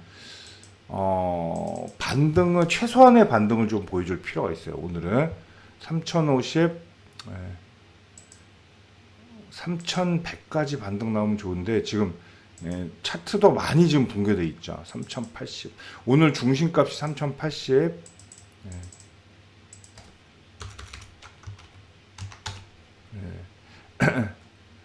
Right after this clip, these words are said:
그리고 삼천백,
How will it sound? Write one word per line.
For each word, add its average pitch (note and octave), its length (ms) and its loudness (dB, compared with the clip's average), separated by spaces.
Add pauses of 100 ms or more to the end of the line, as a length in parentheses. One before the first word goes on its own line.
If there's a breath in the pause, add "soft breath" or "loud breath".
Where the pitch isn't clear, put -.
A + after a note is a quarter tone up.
그리고 C#3+ 640 4 (760)
삼천백, C3 1080 -4